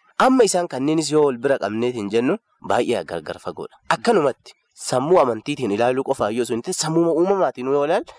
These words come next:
Waaqayyo seera uumamaa isa sammuu keenna keessa ba'een kaa'een waa namaaf gaarii sammuu namaa adda baasee beeka. Osuma beeku, eh, dirqamumaan ofuma barbaadee yoo waa namaa hojjete malee sammuun namaa kun waa namaaf gaarii akka adda baasnu Waaqayyo dandeettii addaa nuu kenneera.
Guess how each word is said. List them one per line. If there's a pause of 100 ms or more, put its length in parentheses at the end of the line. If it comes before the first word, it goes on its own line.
Waaqayyo
seera
uumamaa
isa
sammuu
keenna
keessa
ba'een (100)
kaa'een (180)
waa
namaaf
gaarii
sammuu
namaa (100)
adda
baasee
beeka. (160)
Osuma
beeku,
eh,
dirqamumaan
ofuma
barbaadee
yoo
waa
namaa
hojjete
malee (280)
sammuun
namaa
kun (180)
waa
namaaf
gaarii
akka
adda
baasnu
Waaqayyo
dandeettii
addaa
nuu
kenneera.